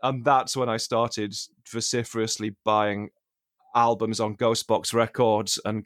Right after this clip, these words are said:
and Clay Pipe, um, and labels like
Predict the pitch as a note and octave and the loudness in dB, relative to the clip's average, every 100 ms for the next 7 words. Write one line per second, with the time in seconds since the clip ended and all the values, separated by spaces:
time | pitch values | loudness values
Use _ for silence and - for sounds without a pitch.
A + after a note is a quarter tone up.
0 | - - G#2+ G#2 - A#2+ G#2 G#2+ - A2+ | -8 -4 -2 -4 -6 0 0 0 2 4
1 | G#2+ A2 _ - - - - G2 G2 G2+ | 4 0 _ -16 -14 -14 -6 0 2 2
2 | G2 - A2 A2 B2 B2 G#2+ G#2 G#2+ G2 | 0 0 0 4 2 2 0 0 0 0